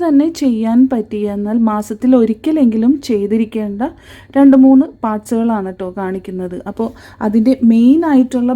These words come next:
ഭാഗം എന്ന് പറയുന്നത് നമ്മുടെ എക്കോ ഡ്രം തന്നെയാണ്. തുണികളൊക്കെ ഇട്ട് കൊടുക്കുന്ന ഈ ഒരു ഭാഗം. ഇപ്പോഴുള്ള മെഷീനിലൊക്കെ സെൽഫ് ക്ലീൻ അല്ലെങ്കിൽ എക്കോ ഡ്രം ക്ലീൻ എന്നുള്ള ഓപ്ഷൻ ഉണ്ട്.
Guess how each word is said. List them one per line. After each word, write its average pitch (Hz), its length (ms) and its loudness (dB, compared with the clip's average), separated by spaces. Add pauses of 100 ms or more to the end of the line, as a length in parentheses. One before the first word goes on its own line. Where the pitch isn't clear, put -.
(120)
ഭാഗം 214 260 -4
എന്ന് 233 160 4
പറയുന്നത് 202 400 -4 (160)
നമ്മുടെ 202 260 -2 (180)
എക്കോ 220 200 -2 (120)
ഡ്രം 196 200 -4 (240)
തന്നെയാണ്. 190 480 -2 (380)
തുണികളൊക്കെ 240 580 4 (180)
ഇട്ട് - 220 -8
കൊടുക്കുന്ന 208 500 -4 (140)
ഈ - 20 4 (120)
ഒരു 208 120 0 (100)
ഭാഗം. 190 300 -8 (960)
ഇപ്പോഴുള്ള 269 500 4 (220)
മെഷീനിലൊക്കെ 240 760 0 (400)
സെൽഫ് 226 320 0
ക്ലീൻ 226 320 0
അല്ലെങ്കിൽ 214 380 -4
എക്കോ 220 220 -8 (100)
ഡ്രം 214 180 -4 (120)
ക്ലീൻ 214 260 -2 (180)
എന്നുള്ള 214 260 0 (120)
ഓപ്ഷൻ 208 360 -8
ഉണ്ട്. 185 180 -8